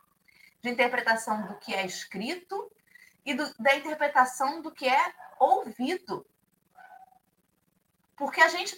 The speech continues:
passa pelo filtro do nosso orgulho, do nosso egoísmo,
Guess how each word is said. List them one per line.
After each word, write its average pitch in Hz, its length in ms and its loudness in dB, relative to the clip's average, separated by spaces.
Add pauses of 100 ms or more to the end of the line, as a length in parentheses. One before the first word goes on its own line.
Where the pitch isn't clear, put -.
(100)
passa 381 520 10
pelo 262 280 -2
filtro 302 840 -4 (360)
do 208 180 -4
nosso 302 380 6
orgulho, 277 760 -4 (340)
do 226 120 -4
nosso 247 320 6
egoísmo, 233 800 -2